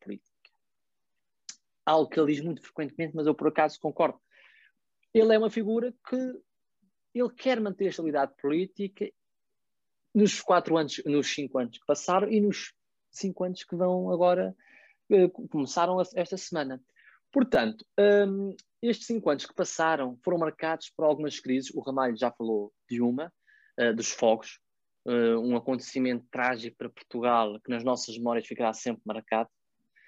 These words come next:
Outro foi Tancos, que também marcou o seu primeiro mandato.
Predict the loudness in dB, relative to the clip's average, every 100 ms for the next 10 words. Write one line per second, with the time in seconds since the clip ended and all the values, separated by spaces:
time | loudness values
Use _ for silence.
0 | _ _ _ _ _ _ _ 2 2 2
1 | -4 -10 _ -2 0 0 -2 -8 -20 -20
2 | _ -2 0 -2 -4 -4 -2 0 -2 -6
3 | -10 -6 -6 -6 -8 -12 -12 -6 -4 -6